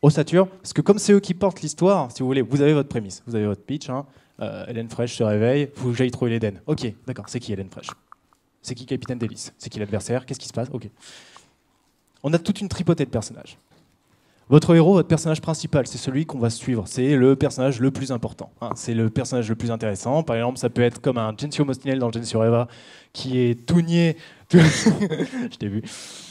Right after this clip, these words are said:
qui est tout niais, <laughs> tout niais, tout gentil, tout vilain,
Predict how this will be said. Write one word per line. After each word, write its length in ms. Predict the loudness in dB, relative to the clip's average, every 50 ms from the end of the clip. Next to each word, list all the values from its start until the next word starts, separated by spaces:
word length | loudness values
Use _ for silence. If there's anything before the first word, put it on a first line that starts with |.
| -20 -20 -20 -20 -12
qui 160 | -4 0 2
est 160 | 4 4 4 4
tout 100 | 2 2
niais, 160 | 4 4 6 6 6 6 4 4 0 -2 -2 -6 -10 -10 -12 -12 -12
<laughs> 640 | -12 -12 -12 -14 -14 -14 -14 -14 -14 -16 -16 -6 0
tout 80 | 2 4
niais, 200 | 8 8 8 8
tout 120 | 8 8
gentil, 320 | 8 8 8 8 6 2 0
tout 140 | 4 4 4
vilain, 320 | 6 6 6 6 6 4